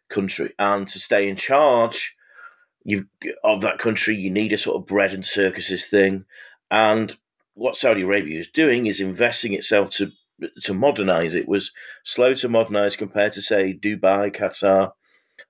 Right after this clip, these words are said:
And, and this is its big push. And the football thing, as James said, it is a bit of a tip of the iceberg thing. It's a,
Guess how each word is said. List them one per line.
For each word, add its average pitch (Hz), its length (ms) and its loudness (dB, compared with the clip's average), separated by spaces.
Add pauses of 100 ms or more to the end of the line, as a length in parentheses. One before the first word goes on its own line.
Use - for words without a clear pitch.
(140)
And, 101 160 -2
and 110 240 0
this 120 160 0
is 110 100 -6
its - 140 -4
big 104 280 -2
push. - 460 2 (420)
And 87 140 -4
the 90 60 -8
football 127 300 0
thing, 113 460 2 (500)
as 117 100 -14
James 127 240 -4
said, 135 240 0
it 110 140 0
is 135 160 0
a 143 40 0
bit 120 200 2
of 107 60 -6
a 117 60 -2
tip 127 180 -4
of 120 60 -8
the 127 80 2
iceberg 135 420 0
thing. 92 180 0
It's - 200 -2
a, 107 180 4